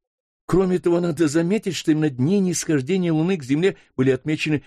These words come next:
на всей поверхности земного шара совершенно исключительными бурями и необычайными приливами,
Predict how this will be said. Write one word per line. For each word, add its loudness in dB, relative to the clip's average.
на 2
всей 0
поверхности 0
земного 0
шара -2
совершенно 0
исключительными -2
бурями 2
и -2
необычайными 0
приливами, -2